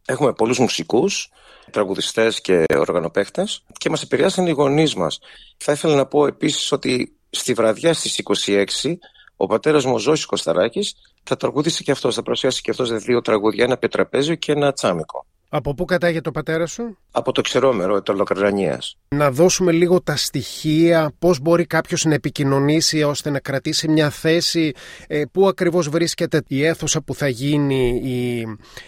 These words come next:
Speaker 2: η εκδήλωσή σας και ό,τι άλλο νομίζω ότι χρειάζεται να πούμε. Και βεβαίως ένα τηλέφωνο, ναι.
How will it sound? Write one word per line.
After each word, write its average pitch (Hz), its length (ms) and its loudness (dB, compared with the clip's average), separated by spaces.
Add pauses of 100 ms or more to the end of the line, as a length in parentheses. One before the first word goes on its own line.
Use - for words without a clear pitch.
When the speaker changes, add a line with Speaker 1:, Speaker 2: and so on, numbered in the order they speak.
Speaker 2:
η 131 200 -4
εκδήλωσή 135 640 0
σας 190 380 0
και 180 580 4 (400)
ό,τι 196 400 0
άλλο 196 220 6
νομίζω 185 440 4
ότι 185 200 0
χρειάζεται 180 520 0
να 165 140 2
πούμε. 147 300 4
Και 160 120 -2
βεβαίως 170 300 0
ένα 214 180 2
τηλέφωνο, 156 540 0
ναι. 131 220 -4